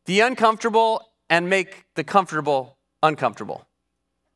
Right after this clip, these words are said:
What if our church, this body of believers, and those of you who are online, what if every week,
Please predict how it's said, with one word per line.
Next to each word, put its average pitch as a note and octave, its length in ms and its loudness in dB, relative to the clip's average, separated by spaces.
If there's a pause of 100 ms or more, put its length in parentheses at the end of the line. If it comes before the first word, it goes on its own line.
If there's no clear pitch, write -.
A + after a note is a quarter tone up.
(1300)
What E4 320 2
if E4+ 500 0 (180)
our D#4 280 4
church, - 720 -2 (340)
this D4+ 380 -2
body B3+ 480 2
of B3+ 60 2
believers, B3 420 0
and G#3+ 180 2
those A#3+ 200 2
of B3+ 80 -4
you B3 120 0
who A#3 60 0
are A3 140 4
online, F3 360 0 (680)
what E4 200 4
if F4 240 -2 (440)
every D#4+ 340 4
week, A3 320 -4